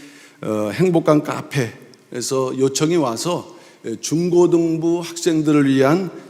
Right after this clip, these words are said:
스터디 카페로 좀 마련해 달라. 이제 그런 요청이 와서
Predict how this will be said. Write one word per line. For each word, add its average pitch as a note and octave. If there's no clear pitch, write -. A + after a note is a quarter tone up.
스터디 D#3
카페로 D#3
좀 C3
마련해 C#3
달라. A#2
이제 C#3+
그런 D#3+
요청이 D#3
와서 C#3